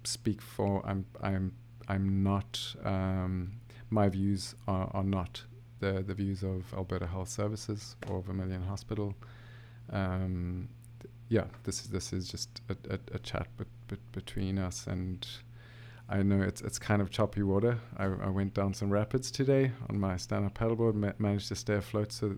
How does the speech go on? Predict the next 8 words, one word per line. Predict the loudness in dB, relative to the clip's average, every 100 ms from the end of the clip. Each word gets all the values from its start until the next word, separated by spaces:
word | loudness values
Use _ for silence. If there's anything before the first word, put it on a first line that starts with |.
| -4
I'm, | -2 0
I'm | 0 0
hopefully | 0 0 0 2
<laughs> | 10
gonna, | 12 12 8 -2 -2 -2 -4 -4 2
gonna, | 6 8 8 6 6
um, | 6 6 4 0 -4 -14 -14 -16 -18 -18 -18 -18 -18 -18 2
yeah, | 12 12 12